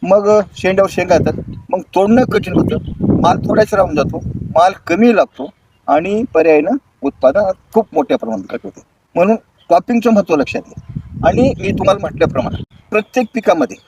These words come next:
आमच्याकडे सहा सात महत्त्वाची पीक आहेत, त्याचं जसं जसं प्रॅक्टिकल चालू आहे, प्रत्येक प्रॅक्टिकलचं म्हणजे शेवटपर्यंत मी ह्याची व्हिडिओ टाकणार आहे.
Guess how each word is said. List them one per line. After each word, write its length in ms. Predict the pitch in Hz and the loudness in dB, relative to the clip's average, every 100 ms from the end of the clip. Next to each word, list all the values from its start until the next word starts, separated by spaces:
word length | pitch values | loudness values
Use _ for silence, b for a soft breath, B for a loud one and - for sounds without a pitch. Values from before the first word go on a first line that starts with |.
| _ _ | _ _
आमच्याकडे 340 | 165 208 214 | -6 -6 -6
सहा 160 | 214 190 | 0 0
सात 160 | - 202 | 0 -4
महत्त्वाची 440 | 180 190 - 240 - | -4 -4 -2 -2 -4
पीक 140 | 262 | -8
आहेत, 80 | - - | -8 -4
त्याचं 220 | 214 214 226 240 | -2 -2 -4 -4
जसं 220 | 190 233 | 0 0
जसं 240 | 226 220 | 0 -2
प्रॅक्टिकल 440 | 226 196 - 240 226 | 0 0 -2 -2 -2
चालू 260 | - 165 | 0 0
आहे, 80 | 120 - - | -2 -8 -6
प्रत्येक 400 | 220 - 240 - | -4 -4 -8 -2
प्रॅक्टिकलचं 520 | 196 - 240 233 190 | -2 0 -2 -2 -4
म्हणजे 180 | 175 233 | -4 -4
शेवटपर्यंत 680 | - 202 214 233 196 - | -2 0 2 2 0 -2
मी 200 | - _ | -8 _
ह्याची 200 | 233 202 | 0 2
व्हिडिओ 180 | 208 196 170 | 0 0 0
टाकणार 280 | 147 - | 0 0
आहे. 80 | 87 | -8